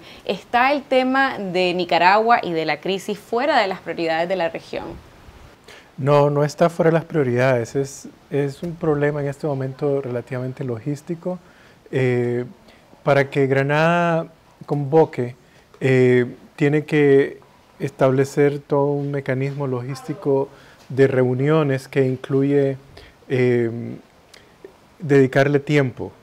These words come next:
Speaker 2: Y en este momento, eh, es una temporada de vacaciones en Washington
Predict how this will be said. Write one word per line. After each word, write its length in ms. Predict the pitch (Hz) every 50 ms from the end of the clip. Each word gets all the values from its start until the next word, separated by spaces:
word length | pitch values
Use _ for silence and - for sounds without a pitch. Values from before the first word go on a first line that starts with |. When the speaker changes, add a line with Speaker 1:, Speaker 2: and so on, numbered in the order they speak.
| - - - _
Speaker 2:
Y 280 | - 139 135 131 135 135
en 120 | 131 135
este 220 | 135 135 - - 156
momento, 580 | 156 156 151 151 147 143 135 - 151 151 147 - - - _ _ - -
eh, 440 | - 139 127 127 131 139 135 - - - _ _ _ _ _ _ _
es 160 | - 143 131 135
una 240 | 151 151 151 147
temporada 680 | 147 - 156 139 135 - 131 120 123 127 131 135 135 139
de 60 | 135
vacaciones 920 | 127 120 117 - 120 - - 156 151 151 156 151 151 151 147 147 - - - - -
en 480 | 143 139 139 131 127 127 127 127 127 135
Washington 680 | 135 143 143 147 139 - 139 127 - - 135 139 156